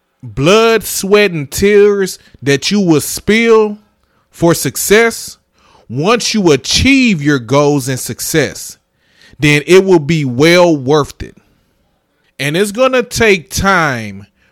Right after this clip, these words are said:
for you to achieve your goals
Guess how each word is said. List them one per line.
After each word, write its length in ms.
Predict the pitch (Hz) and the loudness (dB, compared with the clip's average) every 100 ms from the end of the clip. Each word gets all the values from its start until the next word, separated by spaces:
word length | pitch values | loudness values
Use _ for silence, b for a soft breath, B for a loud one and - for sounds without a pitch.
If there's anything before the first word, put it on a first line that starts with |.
| _ | _
for 260 | - 147 | -2 0
you 300 | 143 165 175 | 0 -2 -4
to 400 | 170 - 170 143 - | -6 -4 -4 -4 -6
achieve 540 | 123 - 175 175 151 | -8 -6 -4 -2 -2
your 140 | 143 | -6
goals 680 | 117 120 147 127 110 101 101 | -4 -2 0 0 -6 -10 -14